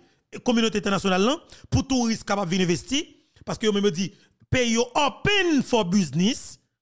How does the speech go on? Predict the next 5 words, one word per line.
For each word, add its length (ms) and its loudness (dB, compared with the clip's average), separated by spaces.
pays 220 0
yo 260 2
open 560 0
for 260 0
business 720 0